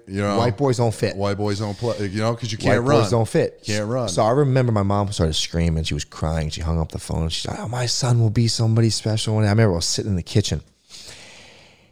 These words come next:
Speaker 2: And I was sitting there. And at this time, I was actually getting recruited for the pros for baseball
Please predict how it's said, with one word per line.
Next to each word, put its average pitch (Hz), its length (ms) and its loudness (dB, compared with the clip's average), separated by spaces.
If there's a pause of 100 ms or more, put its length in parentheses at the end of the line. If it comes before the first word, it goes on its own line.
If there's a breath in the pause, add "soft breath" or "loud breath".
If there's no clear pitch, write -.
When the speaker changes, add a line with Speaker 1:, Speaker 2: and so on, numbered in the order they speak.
(240 loud breath)
Speaker 2:
And 98 120 0
I - 20 2
was 85 140 -2
sitting 156 320 2
there. 98 240 0 (640 loud breath)
And 117 100 6
at 104 120 4
this - 140 6
time, 139 320 -2 (200)
I 123 100 2
was 196 140 2
actually 156 280 -2
getting 117 240 2
recruited 107 600 6 (380 soft breath)
for - 120 2
the 92 80 2
pros 120 400 6
for - 80 -2
baseball 95 560 0